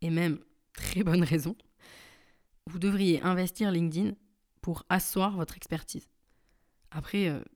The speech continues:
bien sûr, vous pouvez aussi le faire avec les autres réseaux sociaux, mais il faut bien avouer que ça a quand même pas la même dimension. Je m'explique.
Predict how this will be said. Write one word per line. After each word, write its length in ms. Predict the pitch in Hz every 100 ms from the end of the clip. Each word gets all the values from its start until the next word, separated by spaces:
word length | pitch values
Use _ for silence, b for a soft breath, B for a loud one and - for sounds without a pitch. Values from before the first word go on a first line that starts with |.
| -
bien 260 | 156 170 185
sûr, 380 | - 208 160 -
vous 100 | 156 -
pouvez 200 | 160 -
aussi 360 | 185 185 - 190
le 60 | 180
faire 300 | - 190 147
avec 220 | - -
les 220 | 147 147
autres 180 | 165 -
réseaux 200 | 180 185
sociaux, 380 | 185 - 180 - b b b b b b b -
mais 100 | 147
il 60 |
faut 140 | - 165
bien 240 | 190 196
avouer 300 | 180 170 202
que 220 | 196 165 156
ça 160 | -
a 60 | -
quand 160 | 180
même 180 | 175 160
pas 220 | - 202
la 140 | 196 160
même 320 | 165 185 196
dimension. 400 | 175 165 151 - - _ _ b b b b b b b _ _ _ -
Je 180 | 160 202
m'explique. 500 | 175 - - -